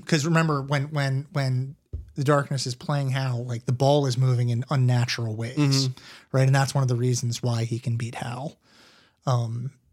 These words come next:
Speaker 1: and, uh, like, my assumption here is that Hal's dad is moving the ball.
Speaker 2: Is he doing it out, like, out of frustration, or why? Why do you think that he's fucking with Hal?
Speaker 1: Teaching him a lesson, maybe.
Speaker 2: About
Speaker 1: Te-,
Speaker 2: what?
Speaker 1: te-, about not making tennis the,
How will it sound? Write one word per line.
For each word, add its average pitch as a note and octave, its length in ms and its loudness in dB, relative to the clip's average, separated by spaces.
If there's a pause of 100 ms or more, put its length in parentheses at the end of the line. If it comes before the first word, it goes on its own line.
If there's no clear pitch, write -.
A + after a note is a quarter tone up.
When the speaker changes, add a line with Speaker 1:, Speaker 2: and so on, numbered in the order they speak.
(280)
Speaker 1:
and, C3+ 260 2
uh, C3 80 0
like, B2+ 300 2
my D3+ 200 6
assumption C3+ 380 0
here A#2 220 -2
is A2+ 100 -8
that A#2 220 -6 (920)
Hal's B2 340 0
dad C3+ 280 4
is A#2+ 100 2
moving C3 320 4
the A#2 60 0
ball. C3+ 400 -4
Speaker 2:
Is C#3+ 80 2
he C#3 80 0
doing C3+ 280 2
it B2 40 0
out, A2+ 80 0
like, A2+ 180 -4
out A#2 100 0
of A#2+ 80 -4
frustration, B2 840 -2
or C3 300 0
why? A#2+ 300 0
Why A#2 260 -4
do C3+ 100 -4
you B2+ 60 -4
think A2+ 180 -4
that G2+ 80 -6
he's A2 480 -6
fucking G2 220 -4
with F#2 80 -8
Hal? F#2 260 -6 (560)
Speaker 1:
Teaching C3 260 -2
him B2 80 0
a - 20 -6
lesson, B2+ 320 -2
maybe. G3 340 2 (400)
Speaker 2:
About B2+ 140 2
Speaker 1:
Te-, D3 60 2
Speaker 2:
what? C3 180 0
Speaker 1:
te-, D#3 160 -4
about B2+ 440 0
not C3 340 0
making C3 420 0
tennis C#3+ 320 2
the, B2 500 -2